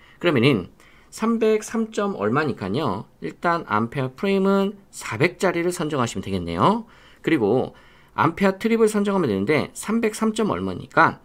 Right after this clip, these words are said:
삼백보다는 크죠. 그럼 그의 위에 있는 수치 요 삼백오십을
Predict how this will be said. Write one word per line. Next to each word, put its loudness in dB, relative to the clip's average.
삼백보다는 -4
크죠. -6
그럼 -10
그의 0
위에 0
있는 2
수치 -2
요 -2
삼백오십을 0